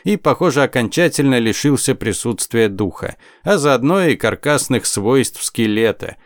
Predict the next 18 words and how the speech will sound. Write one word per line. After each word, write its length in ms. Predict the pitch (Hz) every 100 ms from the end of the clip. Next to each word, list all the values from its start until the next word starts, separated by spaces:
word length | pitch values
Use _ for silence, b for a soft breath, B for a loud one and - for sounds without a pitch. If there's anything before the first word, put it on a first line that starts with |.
| b
Совершенно 520 | - 165 - 175 135
обессиленно 720 | 95 98 - 165 165 131 110
он 120 | 98
стек 380 | - - 131 -
в 60 | -
траву. 580 | 107 107 92 78 82 _ _
Собственно, 680 | - 151 117 - 123 110 95 -
упоминание, 840 | 135 120 135 135 156 135 90 85 82
подобное 560 | 117 110 123 98 98
августейшей 640 | 92 104 - 120 107 104 95
особы, 540 | - 175 143 92 82 b b
должно 360 | 127 147 180 185
было 220 | 139 131
нагнать 440 | 113 110 127 135
жути 440 | 87 104 123 - 165
на 140 | 160
Дениса 460 | 92 95 95 - 143
тоже, 480 | - 180 92 80